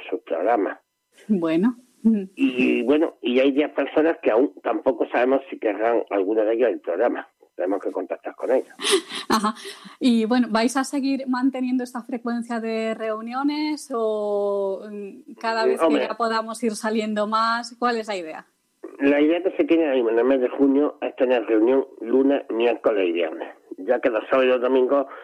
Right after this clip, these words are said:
Speaker 1: pues normalmente la gente aprovecha para ir a ver a la familia, y ya que en casi toda España, pues, se puede hacer esto, pues es mejor para todos. No
Speaker 2: Ujú.
Speaker 1: podemos decir otra cosa.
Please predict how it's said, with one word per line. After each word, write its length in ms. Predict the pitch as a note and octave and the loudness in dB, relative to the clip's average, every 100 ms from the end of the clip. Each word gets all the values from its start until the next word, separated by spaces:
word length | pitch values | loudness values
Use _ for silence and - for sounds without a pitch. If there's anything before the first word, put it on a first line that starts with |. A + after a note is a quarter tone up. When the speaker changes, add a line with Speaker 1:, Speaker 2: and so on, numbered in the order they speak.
| - - - | -20 -6 -2
Speaker 1:
pues 140 | A2 G#2 | -2 0
normalmente 460 | A2 A#2+ B2 - | 0 2 0 2
la 120 | A#2+ | -2
gente 240 | - A#2 A#2+ | 0 -2 0
aprovecha 360 | G2 A2+ - G#2+ | 2 0 2 0
para 140 | G#2 | 2
ir 80 | F#2+ | 4
a 40 | |
ver 140 | F2+ F2 | 2 0
a 60 | |
la 60 | - | 2
familia, 420 | C3 D#3+ G2 F#2 - | 4 4 0 -6 -10
y 140 | G#2 | -4
ya 140 | A2 A#2 | -2 2
que 80 | |
en 80 | B2 | 0
casi 280 | A2 - - | 0 -4 -4
toda 200 | A2 G#2 | 0 0
España, 400 | - C3 B2 G#2 | 0 0 2 2
pues, 140 | - - | -2 -6
se 100 | A#2 | -4
puede 200 | - G#2+ | 0 0
hacer 400 | G2+ A2 G#2 G#2+ | 0 0 2 0
esto, 400 | A2 - - C#3 - _ - - _ _ | -4 -2 0 0 -2 _ -20 -20 _ _
pues 160 | G#2+ F#2+ F2+ _ _ _ A#2+ | -2 -2 -4 _ _ _ -4
es 80 | |
mejor 360 | A#2 G2 - - | -2 -2 -4 -6
para 240 | - E2 | -6 -4
todos. 240 | - C3 F2+ - _ _ _ _ - - - | 0 0 0 -6 _ _ _ _ -20 -18 -10
No 340 | F2+ F#2+ G2 | -2 0 0
Speaker 2:
Ujú. 80 | F#2+ | 0
Speaker 1:
podemos 260 | F#2+ F#2+ | -2 0
decir 260 | E2 - F2 | -2 -4 -8
otra 180 | - - | -8 -12
cosa. 260 | - - | -12 -12